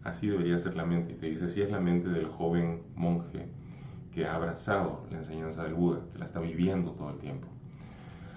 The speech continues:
<clears throat> Esto es el capítulo, eh, penúltimo, y la próxima semana, si es que no esta semana, vamos a estar, eh, leyendo El Noble, que es el último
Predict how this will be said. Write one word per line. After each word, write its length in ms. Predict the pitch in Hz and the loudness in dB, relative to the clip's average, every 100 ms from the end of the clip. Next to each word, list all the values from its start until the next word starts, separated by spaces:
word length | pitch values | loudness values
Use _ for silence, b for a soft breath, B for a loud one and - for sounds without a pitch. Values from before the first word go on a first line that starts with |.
| B - | B 10
<clears throat> 1120 | 214 - 196 220 165 - - - - - - | 10 12 10 12 10 6 -2 -10 -2 8 10
Esto 340 | 110 - 120 90 | 10 8 4 6
es 380 | 98 98 - - | 6 4 0 -2
el 180 | 107 104 | 0 2
capítulo, 640 | 98 90 101 101 98 98 87 85 - - B B B B B B - - - | 0 0 -2 2 4 6 4 0 -4 -12 B B B B B B -14 -14 -4
eh, 340 | 82 80 78 - | 0 2 0 2
penúltimo, 680 | 117 101 90 90 104 135 - | 4 4 4 2 0 -2 -4
y 80 | 85 | -4
la 160 | 80 | -2
próxima 520 | 95 107 - 95 82 - | 0 -2 0 2 2 0
semana, 520 | - 90 80 80 107 - - - - | -2 0 0 0 -4 -4 -10 -14 -14
si 160 | - - | -10 -8
es 100 | 85 | -6
que 80 | 85 | -4
no 120 | 82 | -4
esta 180 | 85 87 | -4 -4
semana, 360 | 107 104 - - | 0 0 0 -4
vamos 220 | - 87 85 | -4 -4 -4
a 20 | |
estar, 420 | - 85 78 - - B B B B B B | -4 -4 -4 -4 -10 B B B B B B
eh, 140 | - - | -4 -2
leyendo 840 | 76 80 87 87 85 87 85 - - - | 0 2 4 6 8 6 6 2 -10 -4
El 260 | 90 87 85 | 2 4 6
Noble, 380 | 90 82 71 - | 4 4 0 -4
que 100 | - | -4
es 100 | 87 | -2
el 200 | 85 - | -2 0
último 720 | 110 113 113 110 104 101 101 | 2 2 2 4 4 2 -2